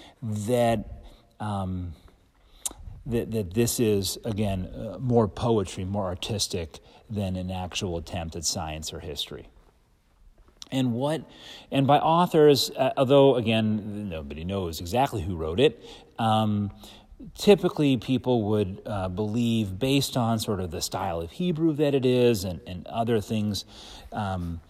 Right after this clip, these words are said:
that it, it arose in its form we now read somewhere in the middle of the sort of five hundreds, like five fifty B C, during the exile, um, by these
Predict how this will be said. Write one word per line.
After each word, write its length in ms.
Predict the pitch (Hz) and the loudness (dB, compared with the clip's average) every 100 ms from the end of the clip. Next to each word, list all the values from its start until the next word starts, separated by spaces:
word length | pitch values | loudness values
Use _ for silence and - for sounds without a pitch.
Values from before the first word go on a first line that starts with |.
| - - - | -20 -20 -8
that 340 | 107 110 104 - | 2 2 2 -2
it, 180 | 120 - | -4 0
it 180 | 120 104 - | -2 -2 -4
arose 760 | 120 113 117 143 147 143 139 123 | 0 2 6 8 10 10 8 4
in 180 | 113 | -2
its 240 | 101 87 - | -2 -4 -6
form 400 | - 127 123 117 | 0 4 4 4
we 100 | 107 | 2
now 320 | 101 104 107 | 0 0 0
read 460 | 95 98 92 92 - - - - | -2 -4 -2 -2 -2 -4 -8 -16
somewhere 880 | - - - 156 147 139 123 117 117 | -6 -4 0 0 2 4 4 4 2
in 140 | 98 | 0
the 60 | 98 | -2
middle 400 | 104 117 120 113 | 4 6 8 6
of 240 | 104 92 | 2 -2
the 400 | 95 95 95 90 | -2 -2 -2 -4
sort 240 | 82 - 87 | -6 -8 -8
of 240 | 80 - - - - - | -10 -16 -20 -20 -20 -20
five 640 | - 92 95 98 95 92 80 | -10 -4 0 0 0 -2 -4
hundreds, 400 | - 90 90 85 | -6 -4 -4 -6
like 140 | 76 | -8
five 320 | - 92 101 | -4 -2 -2
fifty 280 | - 95 101 | -2 -4 -4
B 160 | 85 90 | -4 -4
C, 300 | - 92 85 | -4 -4 -4
during 260 | 107 113 | -2 -2
the 120 | 110 | -2
exile, 800 | 87 90 - 101 87 82 80 73 - - - - - - - | -4 -6 -6 -6 -4 -4 -4 -6 -12 -20 -20 -20 -20 -20 -20
um, 480 | - 95 78 76 76 _ - - - | -14 -12 -10 -10 -14 _ -20 -20 -10
by 240 | 117 98 87 | -2 0 0
these 300 | 90 80 | -2 -6